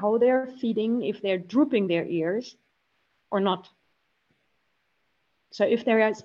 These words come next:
an expanded, non-shading posture with even distribution around the axis, you know things are running well.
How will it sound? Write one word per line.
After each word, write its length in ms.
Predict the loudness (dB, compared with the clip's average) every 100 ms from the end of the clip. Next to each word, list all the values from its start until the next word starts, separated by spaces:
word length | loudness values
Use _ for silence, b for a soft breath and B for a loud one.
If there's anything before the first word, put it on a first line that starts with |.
| -6
an 120 | -2
expanded, 800 | -4 -6 0 2 2 0 -2 -6 b b b
non-shading 840 | 2 6 6 4 4 4 4 0 0
posture 720 | 2 0 0 -12 0 4 4
with 220 | 2 -2 -2
even 280 | -2 0 -2
distribution 760 | -4 -6 -4 -2 -2 -2 0
around 280 | 2 0 0
the 120 | 0
axis, 600 | 0 -2 -4 -4 -4 -10 -6
you 80 |
know 180 | -4 -4
things 280 | -4 -6 -4
are 60 | -6
running 220 | -6 -6
well. 240 | -8 -10